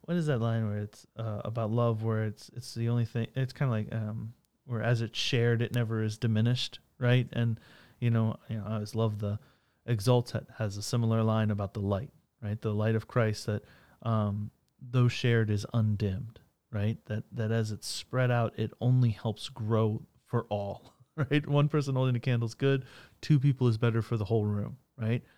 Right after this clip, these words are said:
And so spiritual goods are that way. But what problem is, is what envy does is it, is it turns it off, right? It, it, it, sh-, it, it shrinks us rather than opens us to see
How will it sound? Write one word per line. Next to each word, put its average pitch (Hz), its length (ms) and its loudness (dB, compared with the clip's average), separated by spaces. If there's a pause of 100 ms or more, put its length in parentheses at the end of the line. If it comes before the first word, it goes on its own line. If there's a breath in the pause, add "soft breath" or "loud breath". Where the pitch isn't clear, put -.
(340 soft breath)
And 123 180 2
so 127 260 2 (280 loud breath)
spiritual 165 420 2
goods 123 420 2
are 110 240 0
that 107 200 0
way. 113 360 0 (120)
But 135 160 -4
what 127 300 -6
problem 160 360 2
is, 117 220 0
is 120 140 -8
what 117 260 -2
envy 135 340 2
does 104 480 -4 (560 soft breath)
is 117 180 0
it, - 140 -6 (400)
is 107 160 -4
it - 180 -8
turns 127 360 0
it 104 100 -4
off, 127 240 -12 (140)
right? 107 180 -6
It, 107 220 -6
it, 101 120 -8 (100)
it, 107 140 -12
sh-, - 260 -12
it, 107 180 -8 (200)
it - 160 -18
shrinks - 520 -2
us - 400 -12 (120)
rather 107 320 -2
than 101 220 -6
opens 107 320 -2
us 101 220 -8
to - 160 -8
see 104 520 -2